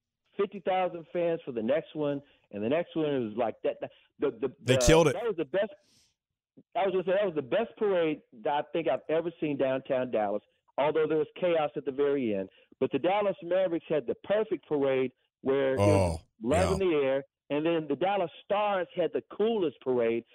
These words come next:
Speaker 1: because they had Pantera blasting, and they had their own float, and the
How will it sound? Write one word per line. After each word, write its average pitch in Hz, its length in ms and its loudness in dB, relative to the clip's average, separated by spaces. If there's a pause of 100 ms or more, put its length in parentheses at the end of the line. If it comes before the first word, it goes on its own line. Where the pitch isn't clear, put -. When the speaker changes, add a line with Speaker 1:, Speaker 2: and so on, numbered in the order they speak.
(200)
Speaker 1:
because 147 360 0
they 170 100 0
had 151 260 0
Pantera 143 580 -2
blasting, 139 600 -2
and 131 80 -6
they 143 80 2
had 139 120 -2
their 139 120 0
own 139 160 -2 (100)
float, 131 380 0
and 123 160 -2 (260)
the - 60 -14